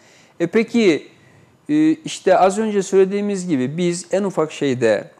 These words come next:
eşimizi kırmayı, e, kırmaya üzülürken veya en çok sevdiğimiz bir arkadaşımızı kırmaya korkarken, diğer tarafta da,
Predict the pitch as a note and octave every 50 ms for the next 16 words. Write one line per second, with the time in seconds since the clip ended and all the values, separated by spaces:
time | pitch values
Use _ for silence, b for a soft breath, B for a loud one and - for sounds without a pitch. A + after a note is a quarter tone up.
0 | _ _ _ _ _ D#3 C#3+ - - F#3 F#3 F3 F3+ F#3+ - - - D#3+ D#3 D3+
1 | C#3 B2+ A#2+ A2+ A2 A2 A2+ - - - _ - - - - - - _ _ _
2 | _ - B2 B2 A#2+ A#2 A#2 A#2 A#2 A#2 A#2 A#2+ B2 - - - D3 D3 D3 C#3+
3 | C#3+ C#3+ C#3+ A2+ C3 B2+ C3+ C3 B2+ C3 C3 C3+ - - A2+ G#2+ G#2 G#2 G#2 A2
4 | B2 A#2+ A#2+ B2 B2 A#2+ - D3+ D#3+ D#3+ D#3 - D3+ C#3+ - - - C#3+ C#3 C#3+
5 | D3 D3 C#3 C#3+ C#3 C#3 C#3 D3 D#3 D3+ - - C3+ C3+ C3+ C3+ C#3 C3+ C3 B2
6 | B2 - C3+ B2+ B2 A#2+ B2+ B2+ C#3+ C#3+ C3+ A2 - - - - - - _ _
7 | _ _ - - C3+ C3 B2+ B2+ B2+ C3 C3 B2+ - - A#2 A2+ A2+ - - A#2+
8 | A#2+ A#2 A2+ - - D#2+ D#2+ - - _ _ - _ _ _ b b b b b
9 | b b b b b b - D3 D3 D#3+ G#3+ A#3+ A3+ G3+ F#3+ F#3 - F3 D#3 D3+
10 | C#3+ C#3+ - - D3 C3 B2+ G#2 F2+ -